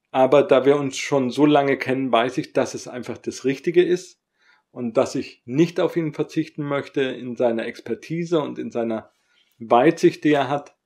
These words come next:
Und er hat, äh, so fantastische Texte rausgehauen, die, ähm,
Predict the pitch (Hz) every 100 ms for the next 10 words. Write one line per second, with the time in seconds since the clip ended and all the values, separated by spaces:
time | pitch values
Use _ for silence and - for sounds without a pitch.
0 | _ _ _ 113 110 - _ _ - 117
1 | 120 117 117 - - _ _ _ _ _
2 | _ _ _ - 131 120 143 123 127 143
3 | - - 123 139 139 143 120 123 - 113
4 | 127 120 _ _ _ _ _ - 120 117
5 | 117 120 107 113 110 110 110 107 104